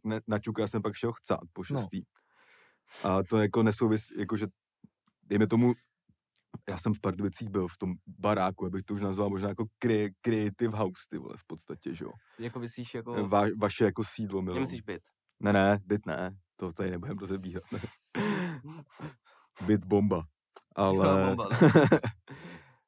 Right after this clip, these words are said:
Speaker 1: tam vlastně, nevím, jak dlouho to má se teda v tady tom jakoby kompletním balíčku, ale že jo, je tam zázemí jako e-shopu, je tam i ten
Speaker 3: Tam je tam
Speaker 1: kancel,
Speaker 3: kancel,
Speaker 1: je tam
Speaker 3: je tam
Speaker 1: studio,
Speaker 3: atel-, ateliér.
Speaker 1: ateliér, tomu jsem se chtěl hlavně dostat, tomu ateliéru, že jo.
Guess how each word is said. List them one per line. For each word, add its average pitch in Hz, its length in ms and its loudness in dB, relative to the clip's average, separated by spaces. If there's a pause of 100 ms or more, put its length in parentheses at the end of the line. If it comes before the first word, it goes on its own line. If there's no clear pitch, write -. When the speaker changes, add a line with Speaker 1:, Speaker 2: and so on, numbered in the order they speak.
(500)
Speaker 1:
tam 104 160 2
vlastně, 107 380 4 (1400)
nevím, 110 180 4
jak 127 100 4
dlouho 120 160 6
to 117 80 2
má 120 160 6
se 151 80 -6
teda 113 160 2
v - 40 -6
tady 101 180 2
tom 95 160 0
jakoby 95 500 0 (100)
kompletním 98 540 0
balíčku, 92 440 -2
ale 92 160 -2
že 90 100 -4
jo, 95 60 0
je 95 120 -2
tam 95 380 -4
zázemí 98 520 0
jako 92 300 -4
e-shopu, 107 720 -4 (880)
je 92 80 -4
tam 98 220 -2
i 107 80 -2
ten 101 120 -2
Speaker 3:
Tam 123 80 -2
je 120 40 -8
tam 110 140 6
Speaker 1:
kancel, 113 260 4
Speaker 3:
kancel, 104 180 4
Speaker 1:
je 101 60 2
tam 104 140 0
Speaker 3:
je 101 60 -2
tam 113 120 -8
Speaker 1:
studio, 110 460 4
Speaker 3:
atel-, 104 100 -6
ateliér. 110 540 -6
Speaker 1:
ateliér, 104 640 4
tomu 110 220 0
jsem 117 140 -4
se 110 140 -4
chtěl 120 160 -2
hlavně 104 220 0
dostat, 98 260 -8
tomu 92 220 -6
ateliéru, 85 560 -8
že 80 120 -14
jo. - 80 -10